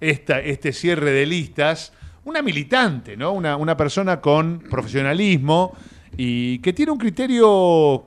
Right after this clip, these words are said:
que hay que seguirlo, ¿eh? De la persona que se juega por el otro, eh, de la persona que, que da la vida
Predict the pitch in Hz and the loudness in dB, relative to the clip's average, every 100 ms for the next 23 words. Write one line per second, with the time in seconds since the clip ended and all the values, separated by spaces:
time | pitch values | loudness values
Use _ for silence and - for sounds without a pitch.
0 | _ 202 208 - 180 - 151 165 170 123 | _ -4 -4 0 -2 0 0 2 2 2
1 | 113 107 101 143 160 127 113 120 160 160 | 2 0 0 -2 -4 -2 -2 -4 -4 -6
2 | 123 110 117 156 135 117 117 147 170 165 | -6 -8 -4 0 0 -2 0 6 8 6
3 | 165 147 143 139 - _ _ - 113 110 | 4 2 2 0 -10 _ _ -12 -8 -6
4 | 104 104 101 98 95 92 98 113 113 113 | -4 -4 -4 -6 -8 -10 -12 -10 -8 -6
5 | 120 160 147 131 117 110 107 - 110 131 | -4 -2 -4 -4 -6 -6 -8 -8 -6 -2
6 | 135 123 190 226 156 123 107 | -2 0 2 4 6 4 2